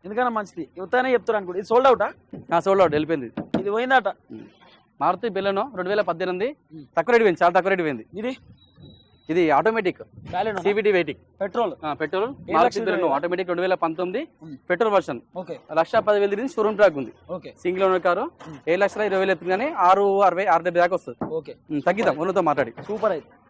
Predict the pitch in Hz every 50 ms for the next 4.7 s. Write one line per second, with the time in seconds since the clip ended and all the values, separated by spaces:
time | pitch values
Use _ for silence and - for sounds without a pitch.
0 | _ _ _ _ _ _ - - - - - 208 220 233 240 254 220 269 277 240
1 | 269 233 233 269 269 - 262 285 277 - 269 262 247 254 - - - 160 165 220
2 | 240 240 190 277 247 - - _ _ - 214 190 247 247 240 247 233 220 226 233
3 | 277 277 220 196 233 202 269 277 262 - - - 190 - - 277 269 262 262 254
4 | 233 233 240 254 254 240 233 233 226 233 233 254 285 269